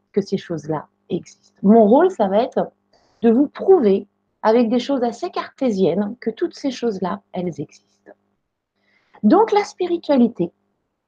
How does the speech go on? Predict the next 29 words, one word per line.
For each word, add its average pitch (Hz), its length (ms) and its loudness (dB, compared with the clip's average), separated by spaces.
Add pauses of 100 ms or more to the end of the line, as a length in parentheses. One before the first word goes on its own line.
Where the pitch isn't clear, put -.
(360)
vous 226 240 0
permet 220 520 0 (100)
d'accéder 196 680 -2 (720)
à 240 100 2
une 240 140 6
version 220 440 0
supérieure 190 760 -4
de 160 180 -4
vous 139 280 -8 (100)
qui - 160 -6
peut - 220 -12 (100)
tout. - 140 -20 (500)
Donc 262 180 2
ce 330 120 -4
n'est 302 180 4
pas 285 160 2
le 233 180 2
petit - 380 -2
vous, 370 240 0 (640)
c'est 247 160 0
le 214 160 4
grand 277 480 0
vous 165 200 -6 (440)
que 269 80 -4
vous 214 240 -2
allez 185 320 -2
apprendre 185 580 -10
à 151 100 -12
découvrir. 139 460 -14